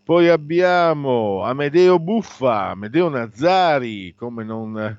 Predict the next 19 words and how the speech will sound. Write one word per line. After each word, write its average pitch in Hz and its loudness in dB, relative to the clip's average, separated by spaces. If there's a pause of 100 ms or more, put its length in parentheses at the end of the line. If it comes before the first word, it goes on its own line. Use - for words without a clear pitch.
ricordarcelo, 98 -6
cagliaritano, 127 -4
La 95 -4
cena 127 -4
delle 113 -2
beffe, 92 -2 (720)
no, 85 -10
che 90 -12
poi 110 -2
nel 98 -4
Bianco 107 -4
Sarti 98 -6
la 85 -8
pubblicità, 92 -4
"Chi 139 2
non 170 2
beve 185 2
con 165 -4
me, 175 -2